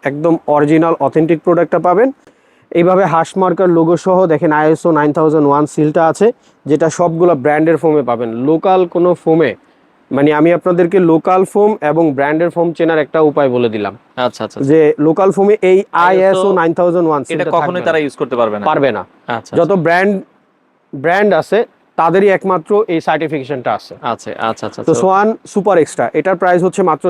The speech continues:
Speaker 1: ছয় হাজার পাঁচশো টাকা।
Speaker 2: ছয় হাজার পাঁচশো টাকা।
Speaker 1: এক
Speaker 2: ওকে,
Speaker 1: সেট।
Speaker 2: দশ পিস ফোমের দাম। ওকে। আচ্ছা, এরপরে
Speaker 1: এখন
Speaker 2: আমরা
Speaker 1: যাদের চয়েস হচ্ছে যে, "ভাই, আমি একটু
Speaker 2: কম বাজেটে।
Speaker 1: সফট, কম বাজেটে রাবার এবং সফট ইউজ করব।"
Speaker 2: সফট ইউজ করব।
Speaker 1: এটা one kind of একটা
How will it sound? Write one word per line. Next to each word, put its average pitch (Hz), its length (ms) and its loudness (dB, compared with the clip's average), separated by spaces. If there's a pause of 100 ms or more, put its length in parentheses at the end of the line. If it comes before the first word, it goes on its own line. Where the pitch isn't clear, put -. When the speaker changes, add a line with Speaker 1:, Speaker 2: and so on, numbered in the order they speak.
Speaker 1:
ছয় 175 240 0
হাজার 185 240 0
পাঁচশো 170 260 -2
টাকা। 123 240 -8
Speaker 2:
ছয় 143 160 -2
হাজার 131 220 -4
পাঁচশো 120 300 -4
টাকা। 107 140 -10
Speaker 1:
এক 160 140 -2
Speaker 2:
ওকে, 180 120 -2
Speaker 1:
সেট। 151 140 0
Speaker 2:
দশ 156 180 -4
পিস 175 220 -4
ফোমের 139 320 0
দাম। 107 120 -4 (120)
ওকে। 151 160 -6 (400)
আচ্ছা, 117 320 -6
এরপরে 139 280 0
Speaker 1:
এখন 214 120 4
Speaker 2:
আমরা 220 140 2
Speaker 1:
যাদের 180 300 2
চয়েস 208 340 2
হচ্ছে 226 280 2
যে, 208 100 0
"ভাই, 180 280 0
আমি 185 440 2
একটু 185 680 0 (200)
Speaker 2:
কম 156 160 -6
বাজেটে। 156 260 0
Speaker 1:
সফট, - 360 0 (580)
কম 190 220 -2
বাজেটে 196 400 2
রাবার 170 520 2 (460)
এবং 170 220 0
সফট 196 420 -2
ইউজ 147 280 -4
করব।" 160 200 -2
Speaker 2:
সফট 151 140 -14
ইউজ 131 200 -8
করব। 107 280 -12 (380)
Speaker 1:
এটা 220 200 2
one 220 280 2
kind 233 220 2
of 226 160 2 (600)
একটা - 180 -6